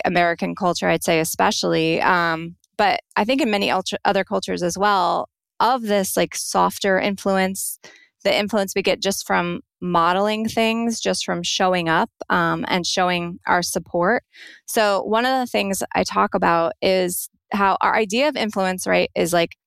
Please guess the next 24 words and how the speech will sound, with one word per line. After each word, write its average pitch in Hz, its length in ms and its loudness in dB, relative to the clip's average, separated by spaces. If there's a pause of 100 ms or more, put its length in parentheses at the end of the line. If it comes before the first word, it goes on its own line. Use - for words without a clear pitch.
(240)
standing 226 400 0
up 220 120 -2
in 226 80 -2
front 214 160 2
of 214 60 -2
a 214 100 2
room 175 240 0
with 180 120 -2
the - 60 -4
PowerPoint 170 560 0 (500)
and 180 460 2
kind 190 160 -2
of 170 180 -2
going 233 280 2
into 262 180 0
our 240 120 2
spiel 196 640 0
and 180 120 -4
trying 185 220 0
to 170 80 -2
change 208 420 0
people's 190 320 0
minds, 165 540 0 (340)
uh, 175 220 2